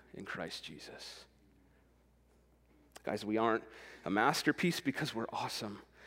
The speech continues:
We're his masterpiece because of who we are in Jesus. Ephesians chapter two, verses one through nine reads this. It says, "And you were dead in your trespasses and sins,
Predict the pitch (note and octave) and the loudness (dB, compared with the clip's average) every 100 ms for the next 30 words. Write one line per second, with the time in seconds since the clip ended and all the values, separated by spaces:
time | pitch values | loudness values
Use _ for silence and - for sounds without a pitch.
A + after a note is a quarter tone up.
0 | - - - - G#2+ A2 D3+ D3+ B2 G#2 | -20 -20 -12 0 0 4 2 4 4 4
1 | G2 - A2 - G#2+ G2+ - - - - | 0 -6 -8 -6 -4 -4 -6 -8 -14 -20
2 | - G2+ - A2 G2+ - D3 B2+ A#2+ A#2 | -10 -6 -2 0 0 0 2 2 2 2
3 | A2 F#2+ G2+ F#2 F#2 E2+ - - - _ | 0 -2 -6 -6 -8 -8 -10 -10 -18 _
4 | _ _ _ _ _ _ _ - _ _ | _ _ _ _ _ _ _ -20 _ _
5 | _ _ _ - - - C#3+ B2 A#2+ G#2 | _ _ _ -18 -16 2 4 4 4 2
6 | G#2 - - - - - - - D#3+ - | 0 -6 -10 -14 -18 -18 -6 4 6 6
7 | C3 - A#2+ A2+ - - A#2 A#2+ B2 A#2 | 4 6 6 6 2 -2 4 4 2 4
8 | C3 C3+ C#3 B2 G#2+ A2+ G#2+ - - - | 6 6 4 4 6 4 2 -6 -20 -20
9 | - - - A#2+ F2+ G#2+ G2+ - - - | -20 -14 0 2 2 0 -2 -2 -2 4
10 | B2 A#2+ - - - C3+ D3+ C3+ E3+ F#3 | 6 4 -2 -2 4 8 8 8 8 8
11 | F#3+ E3 - D#3+ - - D3 - C3+ C3+ | 8 6 6 4 4 8 8 8 4 4
12 | B2 - B2+ A2 - | 4 4 4 4 0